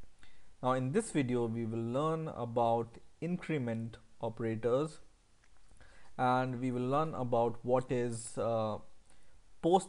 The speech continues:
increment and pre increment operations, and we will also learn about assignment operators and how to use this assignment operator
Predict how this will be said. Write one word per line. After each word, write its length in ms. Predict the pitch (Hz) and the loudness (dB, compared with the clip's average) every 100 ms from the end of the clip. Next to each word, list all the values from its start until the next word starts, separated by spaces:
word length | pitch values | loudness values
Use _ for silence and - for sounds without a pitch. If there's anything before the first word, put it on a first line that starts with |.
| - | -8
increment 680 | - 123 113 120 117 113 113 - - - | -6 -4 -4 -4 -2 -4 -6 -14 -18 -6
and 280 | 113 113 113 - | -4 -4 -6 -4
pre 220 | 151 151 | -2 0
increment 760 | 113 120 107 117 113 110 107 - | -2 -4 -6 -4 -2 -2 -4 -6
operations, 760 | 107 107 110 107 127 127 - - _ - - - - | -6 -2 -2 -2 -6 -8 -10 -16 _ -20 -20 -20 -6
and 160 | 131 131 | -2 2
we 120 | 131 | 2
will 140 | 135 | 2
also 380 | - 170 175 170 151 135 | 4 2 2 2 2 2
learn 320 | 127 127 127 | 2 2 0
about 600 | 113 113 113 110 113 110 - - _ _ - - | 0 2 4 4 0 -6 -18 -20 _ _ -20 -4
assignment 640 | 135 - 156 165 151 123 107 | -4 2 2 2 0 -2 0
operators 840 | 107 113 110 110 120 120 123 117 - | 0 0 -2 0 2 2 0 -4 -10
and 380 | 113 110 113 110 - - - - - | -6 -4 -4 -4 -6 -10 -20 -20 -8
how 160 | - 127 131 | 0 0 0
to 140 | 123 | -2
use 440 | 117 117 123 131 113 | -2 -2 0 0 -2
this 200 | 107 - | -4 -6
assignment 500 | 104 113 110 110 104 | -6 -4 -2 -4 -4
operator 540 | 107 110 107 110 104 | -4 -4 -4 -2 -2